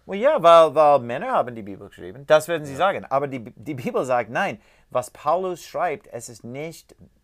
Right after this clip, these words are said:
Speaker 1: ein Menschenwort, es ist Gottes Wort.
Speaker 2: Richtig.
Speaker 1: Und so sollen wir es, äh, aufnehmen,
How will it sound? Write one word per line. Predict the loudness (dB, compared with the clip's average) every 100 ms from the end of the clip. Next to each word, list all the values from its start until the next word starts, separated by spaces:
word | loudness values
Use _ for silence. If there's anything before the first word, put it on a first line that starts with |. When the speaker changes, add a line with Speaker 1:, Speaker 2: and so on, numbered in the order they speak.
| -20 -20
Speaker 1:
ein | -14 -12
Menschenwort, | -10 -12 -14 -12 -10 -10
es | -12 -16
ist | -20 _ _ _ _ _ -12
Gottes | -4 -2 -4 -12 -14
Wort. | -14 -14 _ _ _ _ _ _ -20
Speaker 2:
Richtig. | -20 -14
Speaker 1:
Und | -12 -12
so | -10 -4 -2 -2
sollen | -4 -4 -4
wir | -4
es, | -4 -6 -16 -20 _ _ _ _ _ _ _ -18
äh, | -16
aufnehmen, | -12 -12 -12 -14 -20 -20